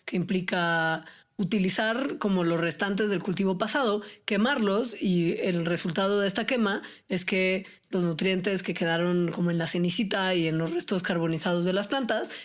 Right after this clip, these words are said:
enriquecen el suelo para volver a usarlo para plantar. Este es un mecanismo tradicional que si se hace moderadamente y de forma cuidadosa, no tendría que tener consecuencias tan grandes.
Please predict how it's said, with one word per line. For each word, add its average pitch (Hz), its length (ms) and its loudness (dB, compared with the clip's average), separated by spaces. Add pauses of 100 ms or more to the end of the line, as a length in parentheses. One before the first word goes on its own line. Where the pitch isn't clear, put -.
(100)
enriquecen 190 560 0
el 202 100 0
suelo 202 320 0
para 185 160 -2
volver 170 300 0
a 170 60 0
usarlo 170 320 -2
para 180 180 0
plantar. 226 320 0 (320)
Este 302 220 0
es - 80 0
un 349 100 4
mecanismo 285 440 2
tradicional 226 500 0
que 247 100 0
si 220 120 0
se 214 140 0
hace 254 220 0
moderadamente 214 840 2
y 190 60 2
de 175 80 2
forma 196 300 0
cuidadosa, 190 540 0 (320)
no 233 220 4
tendría 285 480 2
que 247 120 0
tener 190 340 0
consecuencias 190 640 0
tan 175 180 0
grandes. 165 480 -2